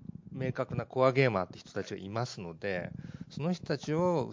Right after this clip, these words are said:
継続的にハッピーにしていくっていうのに、やっぱその、えっと、お、プレイステーションっていう会社の一個のデスティニーは一個あって、そこをまあ徐々にどう広げていくかっていう話だと思ってます。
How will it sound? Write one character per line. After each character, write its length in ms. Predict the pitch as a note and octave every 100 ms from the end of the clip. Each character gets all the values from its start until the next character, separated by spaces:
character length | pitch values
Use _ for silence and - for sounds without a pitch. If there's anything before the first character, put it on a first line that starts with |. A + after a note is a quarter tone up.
| -
継 160 | - B2+
続 220 | A#2 -
的 240 | A#2 C3+
に 160 | C#3 C#3+
ハ 140 | A2+
ッ 20 | A2
ピ 200 | - G#2+
ー 20 |
に 100 | F#2+
し 80 | -
て 100 | G2+
い 20 |
く 120 | -
っ 40 | D#3
て 260 | - -
い 100 | C3
う 60 | C3
の 140 | B2
に、 180 | C3+ E3
や 80 | A#2+
っ 40 | -
ぱ 100 | -
そ 140 | G#2+
の、 160 | G2 F#2+ - - - -
え 100 | -
っ 40 | G2
と、 280 | - F#2+ F#2 F#2+ G2 F#2 F2+ F2
お、 60 | F2
プ 60 | A2
レ 80 |
イ 40 | A2
ス 80 | -
テ 120 | G#2
ー 20 |
シ 140 | -
ョ 80 | C3
ン 20 |
っ 40 | E3
て 180 | - B2
い 20 |
う 80 | G#2+
会 240 | G#2+ G2
社 160 | - F2
の 240 | F2 F2+ -
一 100 | G2
個 140 | F#2
の 60 | F2+
デ 120 | G2
ス 100 | -
テ 100 | F2+
ィ 20 |
ニ 140 | E2+
ー 20 | E3+
は 200 | E2+ - _ _ _ _
一 140 | G#2 -
個 200 | G2 F#2
あ 40 |
っ 60 | F#2+
て、 400 | _ - D3+ C#3
そ 140 | -
こ 180 | G2+ B2+
を 60 | B2+
ま 160 | A#2+
あ 40 | F2+
徐 140 | G2+
々 140 | F2+ F#2
に 320 | C3 D3 - - - -
ど 140 | - A#2
う 40 |
広 200 | G#2 G2
げ 60 | G2
て 100 | -
い 20 |
く 120 | -
か 120 | -
っ 60 | C3
て 160 | - G#2
い 40 |
う 20 |
話 260 | F#2 F#2 G2
だ 80 | E2+
と 140 | F#2
思 560 | F2+ E2+ F#2 F#2 G#2+ G#2
っ 40 |
て 140 | -
ま 140 | E2+
す。 100 | -